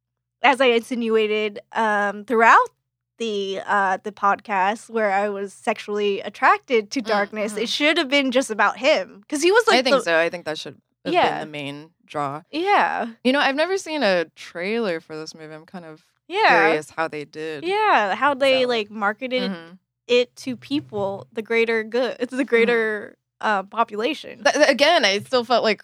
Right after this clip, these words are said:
Speaker 2: who, I don't know who that's supposed to be for.
Speaker 1: Yeah.
Speaker 2: Is it a date movie?
Speaker 1: <laughs> They, <laughs> clearly, it was,
Speaker 2: <laughs>
Speaker 1: I guess it was, like, a romance? Like,
Speaker 2: Like
Speaker 1: what
Speaker 2: a
Speaker 1: they were trying to
Speaker 2: romance adventure.
Speaker 1: Yeah.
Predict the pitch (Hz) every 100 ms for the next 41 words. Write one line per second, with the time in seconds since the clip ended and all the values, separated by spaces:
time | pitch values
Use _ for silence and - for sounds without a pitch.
0 | _ 233 226 220 254 254 247 240 240 254
1 | 254 247 254 311 - 185 127 233 339 466
2 | 392 214 185 208 _ 226 220 208 190 180
3 | 214 269 277 294 294 427 494 294 - 508
4 | 508 _ - - - - - 202 320 311
5 | - 370 - _ - 294 392 254 220 226
6 | 285 330 453 - - - 277 269 339 587
7 | 539 466 440 381 254 _ 247 226 226 214
8 | 202 196 196 320 554 640 - - - -
9 | _ _ - 262 233 277 381 349 302 254
10 | 254 247 - 214 185 185 202 208 262 262
11 | 262 254 247 240 214 196 190